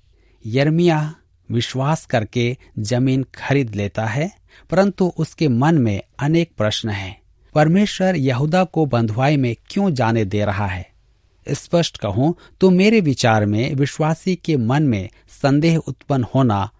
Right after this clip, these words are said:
महान विश्वास का उदाहरण है। अब कोई पूछे कि यह कैसे? मेरे मित्रों, यदि आप परमेश्वर की संगति में हैं और उसके साथ चलते हैं, वह कैसा महान है और कैसे महान कार्य करता है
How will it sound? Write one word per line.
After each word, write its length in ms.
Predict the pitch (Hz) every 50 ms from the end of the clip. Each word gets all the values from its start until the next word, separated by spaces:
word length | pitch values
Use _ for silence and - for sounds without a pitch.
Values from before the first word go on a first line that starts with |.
| _ _ _ - -
महान 360 | 110 120 120 117 143 147 147
विश्वास 500 | 135 120 120 117 - - 127 127 131 -
का 140 | - - 123
उदाहरण 520 | - - 110 101 92 98 104 113 131 135 127
है। 260 | 110 101 98 104 - _ _ _ _ _ _ _ _ _ _ _ -
अब 220 | - 185 202 - _
कोई 140 | - 185 185
पूछे 480 | 180 - - 120 110 - - 120 131 151
कि 160 | - - 143
यह 140 | 135 143 151
कैसे? 580 | - _ - 110 101 92 - - 110 98 92 _ _ _ _ _ _ _ _ _ _ _ _ - 120
मेरे 240 | 131 139 135 127
मित्रों, 420 | 110 98 92 - - 104 120 156 180 - _ - - - -
यदि 300 | 131 - 185 180 214 226 226 - -
आप 180 | 165 170 170 -
परमेश्वर 520 | 151 131 117 117 131 156 - - 170 160 - -
की 100 | - 143
संगति 580 | - - 110 104 107 113 113 - - 135 123 123
में 200 | 117 110 107 95 - -
हैं 300 | 110 95 87 98 143 - _ - - - -
और 200 | 143 156 165 -
उसके 300 | 165 160 - - 170 156
साथ 280 | - - 151 143 151 - _ -
चलते 400 | - 131 131 135 _ - 156 131
हैं, 340 | 98 95 95 98 117 151 - _ _ _ - - -
वह 180 | 127 160 170 170
कैसा 460 | - - - 147 151 - - 170 160
महान 460 | 135 113 110 101 101 120 147 165 143
है 260 | 113 101 95 92 _ _ _ _ - - -
और 200 | - 151 180 185 165 -
कैसे 280 | - 165 - - 175
महान 400 | 160 135 123 113 117 143 151 156
कार्य 360 | 151 - - 123 120 131 139 131
करता 460 | _ - 113 107 101 - - 107 104
है 340 | - 139 139 120 101 101